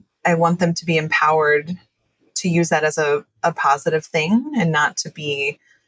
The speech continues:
distracted by it or to be bogged down by it. And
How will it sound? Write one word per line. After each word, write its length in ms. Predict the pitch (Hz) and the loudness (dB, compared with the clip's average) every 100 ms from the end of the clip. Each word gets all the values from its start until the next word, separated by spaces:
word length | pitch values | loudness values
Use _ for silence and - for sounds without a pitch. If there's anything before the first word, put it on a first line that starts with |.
| _ - | _ -10
distracted 480 | 175 202 208 208 | -2 0 2 0
by 160 | 175 160 | 0 2
it 300 | 151 147 - | 2 0 -2
or 640 | 160 156 151 151 147 143 147 _ - | 0 2 2 2 0 0 -6 _ -10
to 100 | 165 | -4
be 80 | |
bogged 260 | 160 160 143 | 0 0 0
down 280 | 165 143 151 | -2 -2 -2
by 220 | 151 143 | -2 -2
it. 280 | 139 135 - _ - - - _ - | 0 0 -2 _ -20 -20 -20 _ -2
And 540 | 165 160 156 156 156 | 2 2 -2 -6 -6